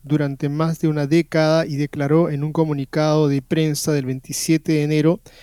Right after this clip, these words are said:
que se le habían imputado dieciséis delitos graves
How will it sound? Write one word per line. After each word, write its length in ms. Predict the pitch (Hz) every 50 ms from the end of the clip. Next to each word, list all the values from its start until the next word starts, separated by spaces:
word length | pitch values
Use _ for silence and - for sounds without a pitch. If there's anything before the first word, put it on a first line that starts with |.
| - _ _ _
que 80 | - 156
se 160 | - - 160
le 80 | 147
habían 340 | 147 147 175 226 247 254 254
imputado 680 | 196 165 139 151 147 - - 175 185 190 196 202 - - _
dieciséis 880 | - 147 147 156 160 135 - - 156 143 - - - 208 214 220 208 180
delitos 520 | 185 156 151 180 180 - 185 180 165 160
graves 680 | 151 165 170 180 185 175 165 165 170 196 196 - -